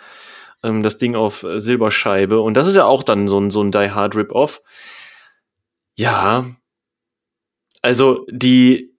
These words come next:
mir fallen über die Filme, die du mir jetzt genannt hast, so ganz spontan keine weiteren ein.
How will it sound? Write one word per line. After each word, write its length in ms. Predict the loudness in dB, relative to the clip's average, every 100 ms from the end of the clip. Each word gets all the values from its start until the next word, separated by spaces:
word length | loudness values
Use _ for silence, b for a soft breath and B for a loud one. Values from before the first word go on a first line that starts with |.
| -4
mir 140 | -4
fallen 480 | 0 2 2 -2 -8 _
über 340 | -6 0 2 2
die 160 | -2
Filme, 340 | -2 0 0 0
die 100 | -2
du 80 |
mir 120 | 2 2
jetzt 180 | 0
genannt 260 | -2 -2 -2
hast, 140 | -2
so 100 | -2
ganz 280 | -2 -2 -2
spontan 560 | -2 -4 0 0 0 -2
keine 360 | -2 0 0
weiteren 440 | 0 -2 -4 -8 -4
ein. 1400 | -4 -2 0 0 -2 -2 -4 -4 -4 -4 -4 -6 -8